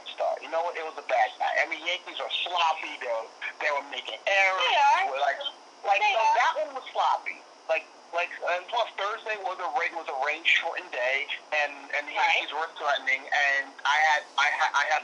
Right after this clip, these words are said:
Speaker 1: little doubt that if they would have completed that game, Yankees definitely would have won that game running away. Saturday was sloppy. And then Sunday, you know, the, the, the Yankees stole, they stole that victory because they could have easily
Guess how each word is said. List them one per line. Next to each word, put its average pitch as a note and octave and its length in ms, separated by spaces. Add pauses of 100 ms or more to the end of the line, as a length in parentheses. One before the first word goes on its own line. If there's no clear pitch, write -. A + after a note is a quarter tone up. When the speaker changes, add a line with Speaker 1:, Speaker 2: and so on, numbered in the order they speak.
Speaker 1:
little E3 240
doubt C#3+ 320
that C3 160
if C3+ 160
they C#3 160
would C#3+ 160
have - 80
completed D3+ 400
that B2+ 240
game, C#3 160
Yankees C#3 400
definitely C3 320
would C3+ 160
have B2+ 80
won C3 160
that C3 160
game C3+ 240
running C3 240
away. C3+ 400 (560)
Saturday - 400
was - 240
sloppy. C#3+ 560 (360)
And - 80
then G3+ 140 (100)
Sunday, F3 480
you G3+ 80
know, F3 320
the, - 160
the, - 80
the F3 160
Yankees F#3+ 480 (120)
stole, E3 360
they E3 160
stole D#3+ 320
that G3+ 160
victory D#3+ 640
because D#3 320
they D#3 80
could D#3+ 160
have E3+ 80
easily D#3 320